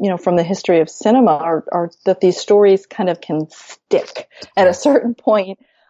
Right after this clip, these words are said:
Um, but I feel like sometimes, uh, you know, there's, there's lots of ideological reasons why, um, you know, women filmmakers are, are marginalized themselves. And so,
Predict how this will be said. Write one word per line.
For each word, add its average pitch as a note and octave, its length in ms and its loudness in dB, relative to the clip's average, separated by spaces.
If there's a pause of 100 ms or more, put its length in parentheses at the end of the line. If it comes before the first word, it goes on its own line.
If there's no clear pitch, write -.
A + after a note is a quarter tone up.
(100)
Um, F3+ 600 0
but G#3 180 2
I G#3 120 2
feel C4 380 -2
like F#3 260 -2 (320)
sometimes, G#3 680 -10 (200)
uh, - 60 -12 (100)
you F#3 160 -8
know, E3+ 140 -2
there's, E3+ 420 -2
there's F3 260 2 (220)
lots F#3 400 -2
of E3+ 280 2
ideological F3 960 -2 (160)
reasons F3+ 500 0
why, E3 600 0 (420)
um, D#3+ 480 -6 (180)
you - 280 -8
know, D#3+ 480 -2
women E3 500 -2
filmmakers D#3+ 640 0
are, D3+ 340 0
are E3+ 300 -4
marginalized F3+ 640 -2
themselves. E3+ 600 -2
And D#3 160 -6
so, D#3+ 440 0